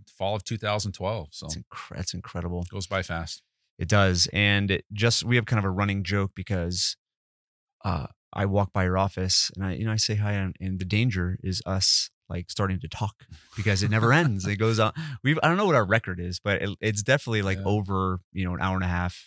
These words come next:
Speaker 2: two
Speaker 1: Yeah.
Speaker 2: hours probably. <laughs>
Speaker 1: Well, you, you always stop in and say, "Hey, you know, I'm, I'm just hurrying off to this appointment, and I got, like, two seconds," and we end up
Speaker 2: Oh,
Speaker 1: talking,
Speaker 2: for,
Speaker 1: like
Speaker 2: like, an hour.
Speaker 1: Yeah.
Speaker 2: <laughs> Crazy. Uh, but Justin Atkinson, he is, uh, he's a guest today, and we're going to be getting into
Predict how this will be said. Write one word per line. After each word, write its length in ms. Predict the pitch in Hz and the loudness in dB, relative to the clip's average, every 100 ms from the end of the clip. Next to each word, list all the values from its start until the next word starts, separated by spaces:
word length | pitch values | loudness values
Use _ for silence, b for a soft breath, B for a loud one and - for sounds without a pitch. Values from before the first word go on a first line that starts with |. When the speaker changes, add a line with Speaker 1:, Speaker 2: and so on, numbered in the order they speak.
| _ 120 | _ -4
Speaker 2:
two 60 | |
Speaker 1:
Yeah. 120 | 117 | 0
Speaker 2:
hours 320 | 90 92 95 - | 2 2 0 -2
probably. 540 | 98 92 92 107 87 151 | 0 0 2 0 0 -4
<laughs> 80 | 143 | -2
Speaker 1:
Well, 100 | 131 | -2
you, 380 | 131 135 139 | 0 -2 -2
you 140 | 143 143 | 0 0
always 180 | 139 - | 2 2
stop 240 | 139 127 127 | 2 2 0
in 20 | |
and 60 | 120 | -2
say, 260 | 120 110 113 | 0 0 0
"Hey, 180 | 131 131 | -2 -2
you 100 | 117 | -2
know, 80 | 117 | 0
I'm, 200 | 117 113 | 0 0
I'm 120 | 117 113 | -2 -2
just 240 | 113 - - | -2 -4 -4
hurrying 280 | 131 123 | -2 0
off 140 | 123 117 | 0 -2
to 80 | 117 | -4
this 160 | 113 | -4
appointment, 420 | 104 113 110 110 107 | -4 -2 -4 -4 -4
and 220 | 101 98 _ | -4 -6 _
I 120 | 120 | -4
got, 120 | 117 | -2
like, 140 | 117 101 _ - | -2 -4 _ -8
two 120 | 131 | -2
seconds," 440 | 110 113 107 107 101 | 0 0 -2 -6 -4
and 220 | 101 101 | -4 -4
we 100 | 107 | -6
end 100 | 104 | -6
up 80 | - - | -8 -4
Speaker 2:
Oh, 60 | 110 | -2
Speaker 1:
talking, 140 | 110 | 0
Speaker 2:
for, 0 | |
Speaker 1:
like 180 | 107 110 | 2 2
Speaker 2:
like, 80 | 98 | 4
an 80 | 92 | 2
hour. 200 | 80 87 - _ | 0 -4 -10 _
Speaker 1:
Yeah. 240 | 117 101 95 - - - 196 | -4 -4 -4 -6 -8 -6 -8
Speaker 2:
<laughs> 400 | - - - - | -6 -8 -8 -6
Crazy. 440 | 101 92 95 92 - B B | -2 0 -2 -4 -8 B B
Uh, 100 | 123 | 0
but 140 | 127 | 2
Justin 300 | 131 170 147 | 4 6 6
Atkinson, 580 | 143 143 120 110 104 101 - | 4 2 0 0 0 -2 -6
he 300 | 98 123 131 | -4 0 2
is, 140 | 123 | 4
uh, 60 | 113 | 4
he's 160 | 127 131 | 4 4
a 20 | |
guest 200 | 131 160 | 2 4
today, 100 | 107 | 2
and 80 | 95 | 2
we're 120 | 107 | 0
going 300 | 120 117 113 - | 0 0 0 0
to 240 | 113 107 101 | 0 2 2
be 120 | 107 | 2
getting 260 | 113 113 | 2 2
into 520 | 110 107 - 104 98 | 0 -2 -4 -4 -4